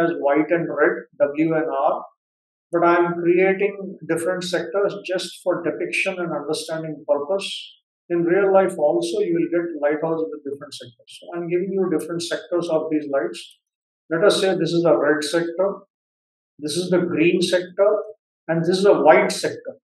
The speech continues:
Please remember, on a chart, you cannot show white on a white background. That is why this kind of, uh, orangish color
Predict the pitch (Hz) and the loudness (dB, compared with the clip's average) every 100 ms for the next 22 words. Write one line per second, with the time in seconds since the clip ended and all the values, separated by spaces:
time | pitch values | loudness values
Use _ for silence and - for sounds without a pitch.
0 | _ _ - 202 175 185 190 208 214 170 | _ _ -12 -8 -4 -4 0 2 2 2
1 | 165 170 - 160 180 214 214 - _ _ | 0 0 2 4 6 4 -2 -12 _ _
2 | _ _ _ _ 151 170 170 180 180 - | _ _ _ _ -4 -2 2 2 2 -2
3 | - - - _ _ - - 190 190 185 | -12 -16 -20 _ _ -10 -6 4 6 6
4 | 143 156 180 170 - 175 160 147 165 170 | 6 6 6 2 -4 -2 0 2 2 2
5 | 165 156 160 170 196 175 151 165 151 175 | 4 4 4 0 -2 -4 -6 -6 -2 0
6 | 196 202 - 202 202 - - - - - | 2 0 -2 -4 -4 -8 -10 -12 -16 -10
7 | 233 233 214 - - - 165 156 143 - | -8 0 2 2 -2 -6 0 2 2 0
8 | - 165 180 175 180 175 175 160 165 165 | -2 2 2 2 0 0 0 0 2 0